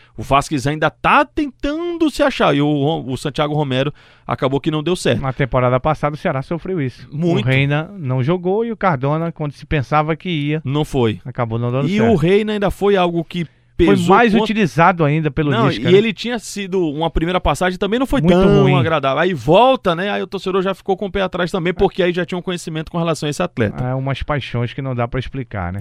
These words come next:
Speaker 1: É, é
Speaker 2: Mas
Speaker 1: igual
Speaker 2: eu
Speaker 1: a paixão que algumas pessoas têm por você.
Speaker 2: Ah, é?
Speaker 1: É.
Speaker 2: Eu não sabia.
Speaker 1: O
Speaker 2: Eu
Speaker 1: seu
Speaker 2: acho que
Speaker 1: fã-clube?
Speaker 2: Ah, tem?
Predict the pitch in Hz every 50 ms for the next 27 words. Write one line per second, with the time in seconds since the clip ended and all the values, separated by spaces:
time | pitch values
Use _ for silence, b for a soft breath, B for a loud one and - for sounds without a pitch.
0 | 98 120 117 113 104 101 - - 135 160 165 160 175 185 208 208 - 294 190 170
1 | - - 175 180 185 180 - 208 196 175 180 170 - 196 175 - 180 180 160 -
2 | 185 180 - 190 175 196 208 190 - 165 139 123 - b b b b b b -
3 | - 151 165 160 151 208 - _ - - _ - - 110 107 117 175 202 269 269
4 | 214 190 185 180 165 170 180 175 165 - - 170 170 - 160 151 - - 190 196
5 | - 208 208 240 262 285 262 - - 185 143 127 156 196 185 - - 143 214 320
6 | 311